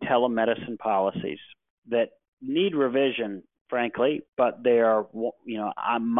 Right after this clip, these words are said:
in my opinion, they are wonderful and they are growing and they are helping a lot of people. Uh, but like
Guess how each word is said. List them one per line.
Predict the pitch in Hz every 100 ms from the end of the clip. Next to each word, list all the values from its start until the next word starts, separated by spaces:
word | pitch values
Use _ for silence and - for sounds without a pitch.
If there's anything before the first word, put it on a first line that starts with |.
| 127
in | 127 117
my | 131 156
opinion, | 165 165 165 156 160 151
they | 117
are | 120 113
wonderful | 110 113 110 - 98 98
and | 110 110
they | 107
are | 101
growing | 101 113 113 113 113
and | 95 107
they | 104
are | 95 -
helping | 107 - 101
a | 98
lot | 98
of | 95
people. | - 120 - 160 - _ - - _ -
Uh, | 98 95
but | 92 101
like | 95 113